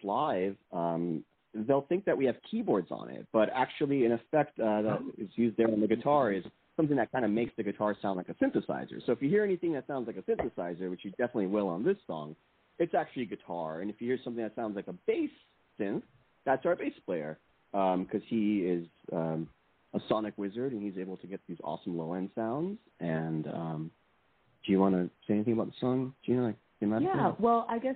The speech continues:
Speaker 3: the entire album was, um, mostly inspired by a car accident that I was in, actually, uh, which ties into that whole theme
Speaker 2: Right.
Speaker 3: of, of even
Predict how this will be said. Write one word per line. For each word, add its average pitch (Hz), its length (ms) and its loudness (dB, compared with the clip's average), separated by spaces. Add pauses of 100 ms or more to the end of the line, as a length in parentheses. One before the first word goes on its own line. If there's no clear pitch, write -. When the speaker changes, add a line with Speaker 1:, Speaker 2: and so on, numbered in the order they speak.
Speaker 3:
the 226 200 0
entire 226 500 0
album 175 420 0
was, 156 280 0 (240)
um, 143 440 -4
mostly 160 420 2
inspired 151 600 0
by 147 180 0
a 139 180 0
car 208 240 4
accident 147 400 -2
that 139 100 0
I 131 40 0
was 139 140 -2
in, 135 120 -4
actually, 135 580 -6 (460)
uh, 143 100 0
which 156 220 2
ties 175 260 4
into 165 140 2
that 143 180 0
whole 151 240 0
theme - 100 2
Speaker 2:
Right. 170 160 6
Speaker 3:
of, 139 200 -2
of 147 120 -2
even 143 220 -4